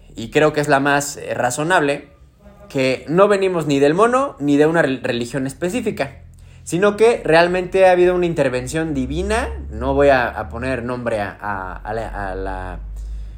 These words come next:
la entidad poderosa, pero ha habido intervención genética porque todos somos una cruza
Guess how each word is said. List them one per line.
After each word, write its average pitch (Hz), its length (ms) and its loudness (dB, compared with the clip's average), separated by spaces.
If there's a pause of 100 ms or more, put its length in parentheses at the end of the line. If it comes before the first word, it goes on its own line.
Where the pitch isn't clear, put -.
(380)
la 117 140 -4
entidad 139 340 -2
poderosa, 156 540 2 (800)
pero 160 300 6
ha 175 220 8
habido 185 640 4
intervención 139 600 -4
genética 175 720 -6
porque 135 440 -2
todos 165 320 0
somos 160 300 -8
una 156 220 -4
cruza 156 540 -2